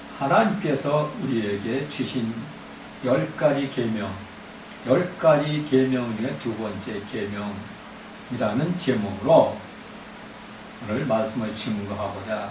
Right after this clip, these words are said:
합니다. 하나님께서는 모세에게 주신 열 가지 계명 중 두 번째 계명에서 보면, "너를 위하여 새긴 우상을 만들지 말고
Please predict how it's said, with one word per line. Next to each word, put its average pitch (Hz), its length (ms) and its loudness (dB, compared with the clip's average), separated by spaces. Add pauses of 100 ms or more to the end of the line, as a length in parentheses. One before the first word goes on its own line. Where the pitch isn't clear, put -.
합니다. 107 440 -8 (1080)
하나님께서는 131 840 4 (320)
모세에게 151 800 0 (120)
주신 139 400 -2
열 123 320 0
가지 147 440 0 (100)
계명 117 380 0 (120)
중 104 460 -2 (500)
두 165 360 2
번째 208 560 4
계명에서 131 720 4 (200)
보면, - 360 4 (1400)
"너를 160 480 6
위하여 131 500 6
새긴 156 340 0
우상을 135 280 0
만들지 113 400 0
말고 95 600 -2